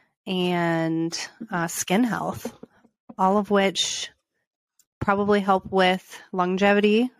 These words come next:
at least with antioxidants, um, immune, immune health for cell repair.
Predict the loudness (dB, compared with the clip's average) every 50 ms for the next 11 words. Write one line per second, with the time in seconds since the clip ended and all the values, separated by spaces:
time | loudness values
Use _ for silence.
0 | -4 -2 0 0 0 -2 -2 -4 -4 -4 -4 -4 -4 -2 -2 0 0 0 0 -2
1 | -4 -8 -8 -4 -2 -2 -2 -2 -6 -8 -12 -16 -16 -10 -4 -2 0 0 0 0
2 | -2 -2 -2 -2 0 0 0 0 -2 -4 -6 -10 -8 -4 0 2 2 4 2 2
3 | 2 2 2 2 2 2 -2 -6 -12 -20 _ _ _ -20 -20 -20 _ _ _ _
4 | -2 0 0 0 2 2 2 2 2 0 -2 -2 -2 0 0 0 0 -2 -4 -6